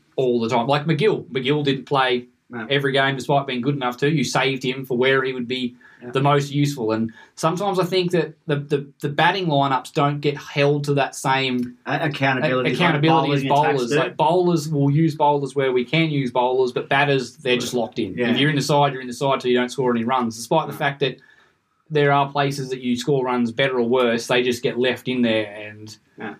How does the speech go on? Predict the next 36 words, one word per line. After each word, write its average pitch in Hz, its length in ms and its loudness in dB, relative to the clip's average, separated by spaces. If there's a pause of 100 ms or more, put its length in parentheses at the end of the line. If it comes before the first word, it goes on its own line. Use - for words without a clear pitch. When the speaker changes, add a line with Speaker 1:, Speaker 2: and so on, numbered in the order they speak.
Speaker 1:
you 113 80 -6
know, 110 80 -2
sometimes 135 360 -2
you 127 80 -4
might 131 220 -2
just 120 140 -14
need 127 140 2
to 120 60 0
be 120 120 2
a 117 40 0
bit 123 240 -2
sort 135 160 -2
of 117 220 -2
cluier. 120 340 2
Speaker 2:
It's 139 80 2
Speaker 1:
But 139 80 2
Speaker 2:
gonna 165 220 0
take 160 240 0
some 135 160 -12
pretty 160 240 -2
ruthless 143 460 -2
calls, 135 400 0
but, 117 280 0
I 131 80 -2
mean, 127 220 -4
if 120 140 -4
we, 131 160 -2
if 131 140 -4
we 139 120 2
find 147 340 0
ourselves 123 340 -2
two 135 200 -4
nil 127 200 -2
down 120 260 -2
after 117 240 -6
two, 185 400 -2